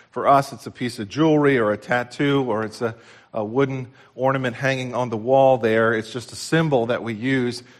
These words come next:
in our buildings. But that's not what it meant back then. Back then, the cross was a symbol of death. The idea behind crucifixion is that the person would to be, were, were to be put to shame publicly.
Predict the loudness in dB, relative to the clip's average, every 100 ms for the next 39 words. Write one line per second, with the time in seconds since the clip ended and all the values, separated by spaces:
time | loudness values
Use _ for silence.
0 | -12 -4 -2 0 2 2 0 -6 -4 -4
1 | -2 -2 -2 -2 -4 -4 -6 -2 -2 -2
2 | -6 -6 -2 -2 -2 -4 -4 -6 0 0
3 | 0 -8 -12 -10 -4 0 0 2 0 -2
4 | 0 2 0 -4 -20 _ -20 _ _ _
5 | _ _ -10 2 2 4 2 0 0 -2
6 | -2 -6 -6 -6 -4 -4 -4 -6 -8 _
7 | _ _ _ _ _ _ _ -8 -2 0
8 | -2 -2 2 2 0 -4 -4 -4 -6 -6
9 | -20 -4 -2 -2 -4 -6 -4 -6 -8 -2
10 | -2 0 -6 -6 -6 -4 -4 -6 -10 _
11 | _ _ _ 0 2 2 -4 -6 -16 -16